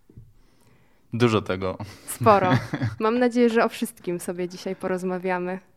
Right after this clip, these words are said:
Speaker 2: Więc czy jesteś gotowy na taką
Speaker 1: No,
Speaker 2: długą
Speaker 1: zależy, i-,
Speaker 2: rozmowę?
Speaker 1: ile mamy czasu.
Speaker 2: Mamy cały czas, jaki potrzebujesz, żeby
Speaker 1: Świetnie,
Speaker 2: opowiedzieć.
Speaker 1: świetnie, bardzo się cieszę.
Speaker 2: No więc za kilka, za kilka godzin skończymy. Zacznę od razu, jeżeli pozwolisz, z wysokiego C.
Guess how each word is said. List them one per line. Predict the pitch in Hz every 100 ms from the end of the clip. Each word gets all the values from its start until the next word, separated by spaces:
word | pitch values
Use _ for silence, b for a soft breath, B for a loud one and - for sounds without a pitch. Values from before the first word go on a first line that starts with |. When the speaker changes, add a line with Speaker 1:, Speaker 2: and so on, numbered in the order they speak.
| -
Speaker 2:
Więc | 214 202 -
czy | 233
jesteś | 226 208
gotowy | 208 220 202 185
na | 185 185
taką | -
Speaker 1:
No, | 113
Speaker 2:
długą | 104 110
Speaker 1:
zależy, | 110 113
i-, |
Speaker 2:
rozmowę? | 101 98 131 185 208
Speaker 1:
ile | 113 113
mamy | 107 110
czasu. | 117 131 131 - 104 107 90 B _
Speaker 2:
Mamy | - 262 254
cały | 247 233 220
czas, | 220 208
jaki | 190 190 196
potrzebujesz, | 190 196 - 190 170 170 180
żeby | 185 175 170
Speaker 1:
Świetnie, | - 180
Speaker 2:
opowiedzieć. | 185 180 - 98 - - 285
Speaker 1:
świetnie, | 226 233 - 98 98 98
bardzo | 98 92
się | - 82
cieszę. | 87 - 95 -
Speaker 2:
No | 453
więc | 311 254
za | 214
kilka, | - 202 - 185 185 202 -
za | 208 226
kilka | 233 220 190
godzin | 196 190 185
skończymy. | - 190 185 - 180 214 349 - _ _ b b b b b _ _ -
Zacznę | 220 311 - 285 262 247
od | 220 220
razu, | 220 214 202
jeżeli | 202 196 196
pozwolisz, | 196 196 190 196 190 185
z | 185
wysokiego | 190 - 196 196 180 185
C. | - - -